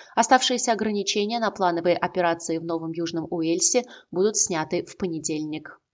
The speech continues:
Полиция Лас-Вегаса сообщает о стрельбе в кальянной. Выстрелы затронули четырнадцать человек, один погиб, двое получили тяжелые ранения.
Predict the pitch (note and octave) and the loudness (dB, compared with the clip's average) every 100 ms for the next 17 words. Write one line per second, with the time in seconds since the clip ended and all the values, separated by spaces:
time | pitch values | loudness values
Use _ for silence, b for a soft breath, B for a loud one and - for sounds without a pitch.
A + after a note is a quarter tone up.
0 | _ _ B3 C4+ C4 C4 B3 B3+ - C4+ | _ _ 4 6 6 6 6 2 4 4
1 | A3 G#3+ G#3 A3+ G3+ - G#3+ G#3 G#3 G#3 | 4 2 2 2 2 4 4 4 2 0
2 | G#3+ G#3+ F#3+ A3 A3 A3+ G#3 F#3+ G#3+ G3 | 0 0 2 0 2 2 2 4 4 4
3 | F3+ F3+ F3 G3 - F#3+ F#3 F3+ F#3 G3 | 4 2 4 0 0 0 2 2 2 0
4 | F#3+ F#3 F#3 F#3 F#3+ G#3 F#3 E3 F#3 F3 | 0 2 0 0 0 0 0 -2 -4 -4
5 | - F3+ F#3 A#3+ A3 E3+ F#3 F3+ F3 D#3+ | 0 2 2 0 0 0 -2 0 -2 -2
6 | A3+ - D#3+ F3+ G3+ F#3 E3+ - F#3 F#3 | -6 -6 -2 0 0 -2 -4 -2 -2 -2
7 | F#3 E3 E3 F3 - F3 E3+ E3+ E3 D#3+ | 0 0 2 0 0 -2 -4 -4 -4 -4
8 | E3 | -6